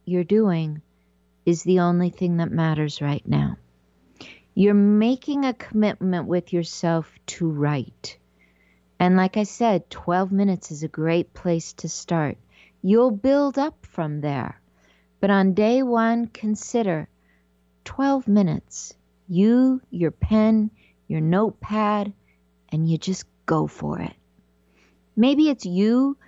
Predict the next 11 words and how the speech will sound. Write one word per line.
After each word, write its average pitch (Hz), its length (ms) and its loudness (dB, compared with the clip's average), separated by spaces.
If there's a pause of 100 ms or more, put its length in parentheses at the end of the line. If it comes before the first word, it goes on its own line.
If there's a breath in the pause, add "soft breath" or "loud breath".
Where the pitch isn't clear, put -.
(220 soft breath)
your 180 160 0
computer, 214 960 0
and 185 200 -2
your 180 100 0
keyboard, 156 720 -4 (400 loud breath)
and 180 240 2
you 175 80 0
just 190 300 -4 (280)
go 165 220 0
for 143 320 -10
it. 147 160 -12